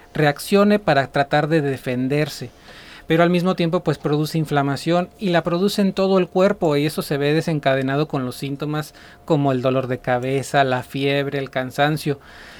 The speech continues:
Lamentablemente, pues, es una enfermedad que tiene un gran componente respiratorio, que ataca mucha, mucho lo que es los pulmones.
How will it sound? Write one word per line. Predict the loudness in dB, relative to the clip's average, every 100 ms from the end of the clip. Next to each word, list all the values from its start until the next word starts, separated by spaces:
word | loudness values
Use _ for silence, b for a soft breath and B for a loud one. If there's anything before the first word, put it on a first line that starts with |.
| B B
Lamentablemente, | 0 2 2 4 4 6 4 2 0
pues, | -2 -2
es | -2 -2
una | -2
enfermedad | -2 -4 -4 -4 0 0 0 -8 -20 -4
que | -2
tiene | -2 -2 0 -2 -2
un | -2 0 0 0
gran | 2 2 2
componente | 0 0 0 -2 -2 -2
respiratorio, | -2 -2 0 0 0 0 0 -2 -6 -20 -6
que | -4 -4 -8 -16 -6
ataca | -6 -2 -4 -2 -4
mucha, | -2 -4 -4 -4 -4 -4
mucho | -4 -2 -2 0
lo | -2
que | 0 -2
es | -2 -6
los | -4 -4
pulmones. | -2 -2 0 0 0 -2 -4